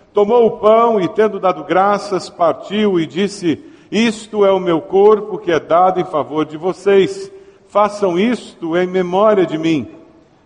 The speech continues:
Da mesma forma, depois da ceia, ele tomou o cálice e disse: 'Este cálice é a nova aliança no meu sangue. Façam isso sempre que o beberem,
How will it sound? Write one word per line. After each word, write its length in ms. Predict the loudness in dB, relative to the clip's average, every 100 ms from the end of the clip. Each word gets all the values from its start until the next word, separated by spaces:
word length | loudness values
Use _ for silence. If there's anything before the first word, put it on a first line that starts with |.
| -8
Da 100 | -2
mesma 320 | -2 0 -2
forma, 540 | -2 2 2 2 0
depois 340 | -2 0 -2 0
da 140 | -2
ceia, 400 | -2 0 4 4
ele 140 | 2
tomou 340 | 0 -4 -2 -4
o 40 |
cálice 520 | 0 2 2 0 -4
e 20 | -10
disse: 460 | -8 -10 -10 -16 _ _ -2
'Este 320 | 0 0 -4
cálice 600 | 0 2 2 -2 -4 0
é 20 |
a 80 | 0
nova 340 | 2 0 0
aliança 540 | 0 2 2 0 -2 -4
no 120 | -2
meu 180 | 0 -2
sangue. 540 | -2 -2 -2 -4 -14 -20 _ _ _
Façam 360 | -4 -4 -4 -8
isso 240 | -8 -10 -12
sempre 480 | -4 -4 -4 -6
que 100 | -8
o 20 | -4
beberem, 760 | -2 0 2 4 2 0 -6